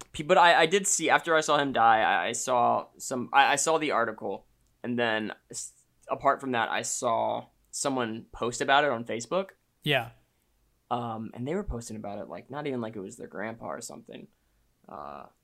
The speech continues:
Speaker 1: or, like, or not grandpa, I guess he's not even that old, but they, like,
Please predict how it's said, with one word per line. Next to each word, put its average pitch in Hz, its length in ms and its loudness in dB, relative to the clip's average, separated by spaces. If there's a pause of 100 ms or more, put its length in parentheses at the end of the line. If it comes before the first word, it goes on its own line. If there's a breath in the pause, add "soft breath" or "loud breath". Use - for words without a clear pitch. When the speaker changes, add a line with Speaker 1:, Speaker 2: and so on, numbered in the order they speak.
(120)
Speaker 1:
or, 92 80 -18
like, - 160 -12
or 92 260 -12
not 76 180 -16
grandpa, - 280 -18
I 67 100 -16
guess 95 160 -16
he's - 100 -18
not 101 100 -16
even 82 120 -16
that 78 120 -10
old, 78 240 -10
but - 220 -10 (1040)
they, 123 320 -4
like, 110 200 -4